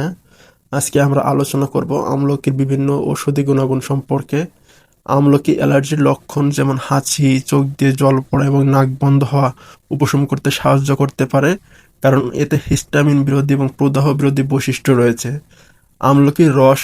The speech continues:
বা গুঁড়ো কুসুম গরম পানিতে মিশিয়ে অথবা সরাসরি খেতে পারেন। এটি হিস্টামিন নিঃসরণ কমিয়ে এবং নাকের পথ থেকে ফোলাভাব কমিয়ে শ্বাস নেওয়া সহজ করতে পারে। আমলকির ব্যবহার,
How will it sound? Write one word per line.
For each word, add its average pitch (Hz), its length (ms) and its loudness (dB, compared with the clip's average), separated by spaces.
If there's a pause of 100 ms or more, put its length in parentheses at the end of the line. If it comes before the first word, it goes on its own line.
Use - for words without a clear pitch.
(100)
বা 135 80 4 (140)
গুঁড়ো 131 220 4 (100)
কুসুম 143 240 -2 (100)
গরম 143 260 0
পানিতে 127 300 0 (100)
মিশিয়ে 139 380 0 (440)
অথবা 135 280 4
সরাসরি 127 440 -2
খেতে 131 260 -2
পারেন। 143 200 2 (540)
এটি 139 220 4 (200)
হিস্টামিন 139 440 2
নিঃসরণ 135 280 0 (100)
কমিয়ে 131 280 4
এবং 127 100 2 (120)
নাকের 127 340 0
পথ 131 120 4 (180)
থেকে 135 240 -2
ফোলাভাব 139 440 2 (560)
কমিয়ে 135 360 4
শ্বাস 139 220 0 (120)
নেওয়া 135 160 4 (120)
সহজ 135 200 2 (100)
করতে 135 280 0
পারে। 127 200 0 (1500)
আমলকির 151 520 4
ব্যবহার, 123 380 0